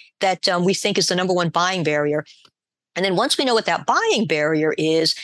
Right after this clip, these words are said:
then we can start to look at, uh, the behavioral science principles that we might use to, to counteract it. So I have seventeen chapters in the book.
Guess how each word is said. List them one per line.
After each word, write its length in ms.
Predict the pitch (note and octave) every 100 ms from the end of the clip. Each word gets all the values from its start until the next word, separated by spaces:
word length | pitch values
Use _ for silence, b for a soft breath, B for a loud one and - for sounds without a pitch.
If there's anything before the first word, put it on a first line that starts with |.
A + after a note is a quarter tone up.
| B B
then 260 | E3+ B3+ D4
we 100 | C4+
can 200 | - G#3
start 360 | - F#3+ F#3 -
to 100 | F3
look 260 | E3 E3+ -
at, 320 | E3+ E3 D#3+ B B _
uh, 240 | E3+ D#3+ D#3+
the 80 | D#3+
behavioral 280 | E3 F#3+
science 280 | - F3+ F3
principles 460 | - D#3+ D#3 D#3+ D3+
that 80 | F3
we 100 | E3
might 220 | E3 -
use 260 | D#3+ D#3+
to, 420 | - F3 D#3+ D3+ D3+
to 220 | - D#3+ D3+
counteract 680 | - F3 D#3+ D#3+ D#3 -
it. 140 | D#3+ -
So 240 | - D#3+ B B B
I 60 | F#3+
have 100 | F3 -
seventeen 420 | - B3 A#3+ G#3+
chapters 400 | G3 F3+ F3+ D#3
in 40 |
the 80 | D#3
book. 340 | E3 F3+ F3